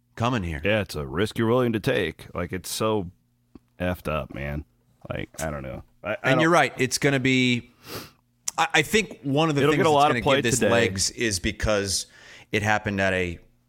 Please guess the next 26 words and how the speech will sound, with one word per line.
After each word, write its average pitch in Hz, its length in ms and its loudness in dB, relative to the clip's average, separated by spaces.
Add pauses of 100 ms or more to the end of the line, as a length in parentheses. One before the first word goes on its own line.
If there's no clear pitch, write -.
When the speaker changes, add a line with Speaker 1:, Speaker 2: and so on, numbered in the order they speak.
(220)
Speaker 1:
at 98 100 0
a 95 80 -2
sporting 98 520 -2
event 90 400 -4
parade, 85 560 -2
and 90 140 -4
it's 85 100 -6
gonna 98 220 -2
make 95 240 -2
people 92 440 -4
talk 98 300 -2
about 90 460 0
and 87 100 -8
wonder, 95 460 0
"Oh, 98 200 -4
sh-, - 240 -6
should - 220 -4
we 95 120 2
even 98 120 0
have 107 300 -2
parades 101 400 -2
anymore?" 76 340 -6
And 87 140 -2
that, 98 180 -2
it's, - 600 -6 (1900)
I, - 80 -10